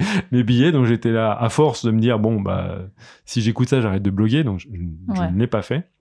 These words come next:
Speaker 1: mais je n'ai pas de feedback constructif. Donc, je cherche de plus en plus à en, en obtenir. Mais la situation d'inconfort, ça, c'est vraiment quelque chose que j'essaie de transmettre aussi aux étudiants avec cette échelle de l'amélioration.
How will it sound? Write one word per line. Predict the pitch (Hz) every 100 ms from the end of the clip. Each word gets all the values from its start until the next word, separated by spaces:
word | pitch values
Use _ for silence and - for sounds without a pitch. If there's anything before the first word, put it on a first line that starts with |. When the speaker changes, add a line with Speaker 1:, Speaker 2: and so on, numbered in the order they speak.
| _
Speaker 1:
mais | 95
je | 87
n'ai | 82
pas | - 85
de | 107
feedback | - - 110 - 160
constructif. | - 113 117 - 123 - _ - - _
Donc, | 92
je | 82 98
cherche | - 151 113
de |
plus | 110 -
en | 117
plus | 113 120 120
à | 113
en, | 87 80 -
en | 92 92
obtenir. | 90 101 117 202 - _ _ _ - - - _
Mais | 107 101 117 117
la | 117
situation | 95 123 139 135 131
d'inconfort, | 110 104 98 143 175 123 _ _
ça, | - 147
c'est | 139 120
vraiment | 101 107 117 147
quelque | - 117 110
chose | - 139
que | - 110
j'essaie | 92 120
de | 101
transmettre | - 104 120 -
aussi | 104 - 123
aux |
étudiants | 101 95 - 104 165 - _
avec | 113 107 180
cette | - 113
échelle | 110 - 147
de |
l'amélioration. | 131 120 120 123 127 113 110